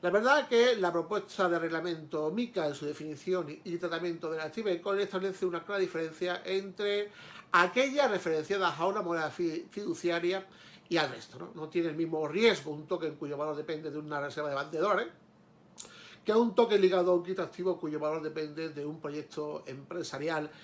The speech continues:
que está por madurar, ¿no? Cuyo modelo de negocio está por demostrar.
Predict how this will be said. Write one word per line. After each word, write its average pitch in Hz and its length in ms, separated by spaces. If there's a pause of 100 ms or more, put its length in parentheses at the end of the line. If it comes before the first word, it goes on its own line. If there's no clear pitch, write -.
(420)
que 185 80
está 170 380
por 143 180
madurar, 117 460
¿no? 190 180
Cuyo 139 220
modelo 143 340
de 143 80
negocio 139 580
está 131 440
por 120 100
demostrar. 107 440